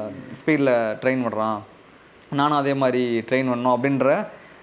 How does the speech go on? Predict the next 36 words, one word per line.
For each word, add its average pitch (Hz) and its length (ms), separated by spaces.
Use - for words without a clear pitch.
நரேட்டிவ்லாம் 175 480
ஒரு - 0
பக்கம் 160 280
பயங்கரமா 156 400
பேசிட்டு 139 240
இருக்கீங்க. 117 380
இன்னொரு 185 320
பக்கம் 175 320
வந்து 160 840
இங்க 135 180
நார்மலா 156 480
டிராவல் 175 360
பண்றதே 185 220
பயங்கர 156 260
கஷ்டமா 131 400
இருக்கு. 104 320
ரியாலிட்டி 185 480
இது 165 160
இப்படி 160 280
தான் 160 120
இருக்கு. 113 200
இன்னைக்கு 143 320
நம்ம 135 240
கும்பமேளால 165 440
பார்க்கறதுனால 147 460
அது 190 120
நமக்கு 160 180
வெளியே 143 220
தெரியுது. 127 480
Day 185 240
to 185 140
day, 196 280
அஹ், 135 400
ரயில்கள்ல 160 500
வந்து 139 300
அன்ரிசர்வ்ல 160 540